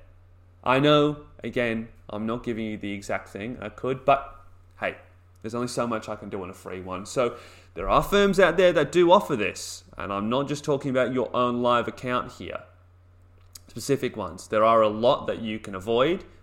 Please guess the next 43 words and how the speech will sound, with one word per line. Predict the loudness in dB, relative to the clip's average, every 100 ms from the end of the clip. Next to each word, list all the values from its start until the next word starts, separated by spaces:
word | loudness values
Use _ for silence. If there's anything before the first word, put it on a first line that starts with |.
| -14
As | -10
I | -8
said, | -2 -2 -2
I | -6
can | -8 -10
give | -8 -6
more | -4 -6
instructions | -6 -6 -8 -8 -12 -12 -20
should | -16 -6 -4 -2
you | 0
join | 0 0
the |
Discord. | -2 -6 -6 -8 -8 -16 -20 _ _ -6
I | -4
can | -4 -6
give | -4 -4
more | -2 -2 -4 -8
instructions | -6 -2 -2 -4 -10 -12 -16
should | -18 -8 -6 -4
you | -6
wanna | -6 -6 -6
do | -8 -6
that, | -6 -8 -8
because | -8 -4 -4 -4 -18 -20 -20 -6 6
all | 8 10
of | 8
the | 4
guys | 4 4 4 4
I'm | 4 2
mentoring | 0 0 0 0
now, | 0 0 0
it's | -2
just | -8 -10 -12 -12 -2
push | -2 -2
'em | -8
straight | -2 2 2
onto | 0 -4 -6
there, | -6 -4 -6
and | -6
it's, | -10 -14 -18 -20 -20 -20 _ -18
wow, | -8 2 4 4 0 -6 -10 -16 -2
that's | 0 0 -4
incredible. | -10 -10 -12 -10 -10 -12